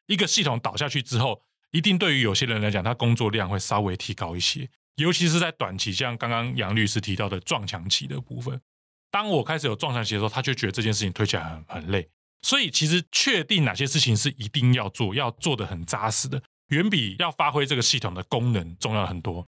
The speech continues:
我印象是很深刻，我一，第一个还第二个做顾问案子啊，那个系统，E R P系统哦，它本来是系统商叫他填四十三张表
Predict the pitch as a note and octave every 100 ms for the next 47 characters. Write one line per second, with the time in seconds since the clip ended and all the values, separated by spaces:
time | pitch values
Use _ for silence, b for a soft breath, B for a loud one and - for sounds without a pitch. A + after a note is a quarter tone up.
0 | _ _ B2 F3 G3 F#3+ E3 A2 A#2+ B2+
1 | A#2+ G#2 C3 F3 F3 E3 C3 A2+ C3 B2+
2 | G#2+ G2 A2+ - A#2 G#2 G#2 G2 F#2 A#2+
3 | C3+ B B B - G#3+ D#3 - D#3 A2
4 | G2+ D#3 B2 B2+ B2 F2 E2 E2 F2 -
5 | D3 A#2 G2 G2+ A#2+ A2+ A2+ F#2+ A2 A2
6 | A2 G#2+ G#2 F2 - G2 F2 G2 G2 G2
7 | -